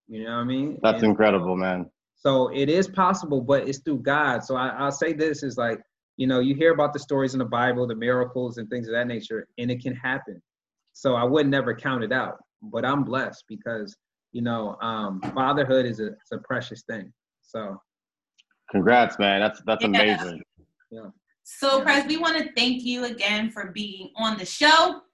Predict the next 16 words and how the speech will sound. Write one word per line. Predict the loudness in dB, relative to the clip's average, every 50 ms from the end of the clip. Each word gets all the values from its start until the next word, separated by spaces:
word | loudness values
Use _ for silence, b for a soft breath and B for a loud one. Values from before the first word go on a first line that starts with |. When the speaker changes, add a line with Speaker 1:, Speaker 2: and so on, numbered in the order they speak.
| _ _ _ _ _
Speaker 1:
Yes. | 2 4 6
Speaker 3:
Finally. | 6 6 6 6 4 4 2 0 -2 -2 -4 -8 -14 _ _ _ _ _ _ _ _
So | 2 4
Speaker 1:
I | 4 6 6 6 6
know, | 4 4
Speaker 3:
now | 2 2
you | 4
Speaker 1:
right? | 6 6 6 6 4
Speaker 3:
can | -2 -4
leave | -4 -2
me | 0 2
alone. | 4 6 6 6 6 6 6 6 4 6 4 4 4 4 2 2 2 2 2 2 2 2 0
Speaker 2:
<laughs> | 0 2 4
Speaker 1:
Right. | 4 4 2 0 -4 -6 -4
Yeah, | -2 0 0 2 2 0
yeah. | 0 0 0 0 -2